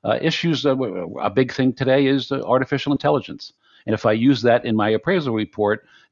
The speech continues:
do I need to put in that my certification or not? Well, that's, that's, that's a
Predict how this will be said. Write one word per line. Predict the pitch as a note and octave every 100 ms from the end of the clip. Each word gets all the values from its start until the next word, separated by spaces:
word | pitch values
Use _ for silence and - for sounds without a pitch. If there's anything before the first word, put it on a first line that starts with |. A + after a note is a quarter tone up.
| -
do | G#2
I |
need | G#2+ G#2+
to |
put | - A#2
in | A2
that | A2+
my | A2
certification | G2+ - G2+ A2 - D3+ -
or | F2+
not? | F2+ - _ _ -
Well, | G#2
that's, | A2+ A#2+ - -
that's, | A2+ - -
that's | - F2+
a | -